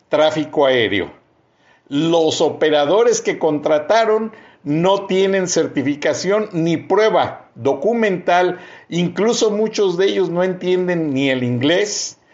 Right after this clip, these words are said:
Y aquí en Atlanta, donde está la matriz de Delta Airlines,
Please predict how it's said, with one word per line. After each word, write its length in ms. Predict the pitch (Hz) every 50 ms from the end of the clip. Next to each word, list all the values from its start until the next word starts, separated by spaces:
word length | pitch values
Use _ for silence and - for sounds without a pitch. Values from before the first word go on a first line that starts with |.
| - - - - _
Y 160 | - 147 156
aquí 280 | 165 160 - - 208 220
en 100 | 233 247
Atlanta, 600 | 247 220 233 - 233 233 226 208 196 196 - 214
donde 260 | 190 175 160 147 143
está 260 | 156 147 - - 190 196
la 140 | 214 214
matriz 560 | 208 196 180 170 170 - 180 185 185 180 165 156
de 140 | 165 143
Delta 420 | 135 143 160 175 185 180 180 185 175
Airlines, 800 | 160 160 170 165 170 165 135 113 107 110 120 123 - - -